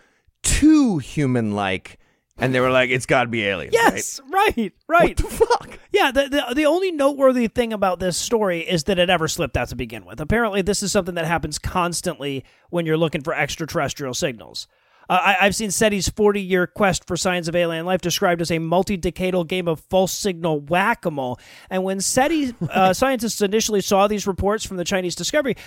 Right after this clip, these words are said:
Speaker 2: they immediately said, "Well, yeah, man, that's like a fucking satellite or something." And then the Chi-,
Speaker 1: <laughs>
Speaker 2: Chinese, uh, government's news agency went, "Oh, man," and then they backed away in a, in a hurry.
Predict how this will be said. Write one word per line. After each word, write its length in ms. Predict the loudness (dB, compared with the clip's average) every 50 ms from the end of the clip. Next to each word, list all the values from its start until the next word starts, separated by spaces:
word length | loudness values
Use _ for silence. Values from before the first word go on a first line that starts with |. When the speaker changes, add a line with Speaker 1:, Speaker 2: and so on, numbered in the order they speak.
| -2
Speaker 2:
they 100 | 0 0
immediately 400 | 2 2 2 0 0 0 0 -2 0
said, 240 | 2 2 0 0 -2 _ _ _ _ _ _ _ _ _ _ _ -20 -20 -20 -20 _ _ _ _ _
"Well, 160 | -4 -2 -2 -4 -6 _ _
yeah, 220 | -2 0 0 2
man, 120 | 2 2 0
that's 140 | 0 2 2
like 140 | 2 2 4
a 100 | 2 2
fucking 400 | 2 2 0 0 0 -4 -6 -4
satellite 560 | -4 -2 -2 0 0 -2 -2 -2 -4 -6 -8 -8
or 140 | -10 -8
something." 420 | -6 -6 -6 -8 -8 -10 -14 -14 -16 _ _ _ _ _ -14 -14 -14 -14 -14 -8 -2 0
And 120 | 2 4
then 120 | 4 4
the 160 | 4 4 2 2
Chi-, 180 | 2 0 -2
Speaker 1:
<laughs> 60 | 0
Speaker 2:
Chinese, 480 | 2 2 2 4 4 2 -2 -2 -4 0
uh, 160 | 2 2 2 4
government's 400 | 2 0 0 0 -2 -6 -4 -2
news 160 | -2 0 0
agency 340 | 0 0 -2 -4 -2 2 2
went, 160 | 2 2 2 4
"Oh, 260 | 6 6 6 6 4
man," 500 | 4 4 4 6 6 4 4 2 0 -2
and 200 | -2 -2 0 0
then 100 | 0 -2
they 100 | -2 -2
backed 340 | -2 -2 -2 -4 -4 -4 -2
away 260 | 0 0 0 -2 -2 -8 -12 -14
in 60 | -16
a, 300 | -18 -20 -20 -18 -18 -18
in 60 | -16
a 80 | -16 -16
hurry. 420 | -16 -16 -18 -20 -20 -20 -20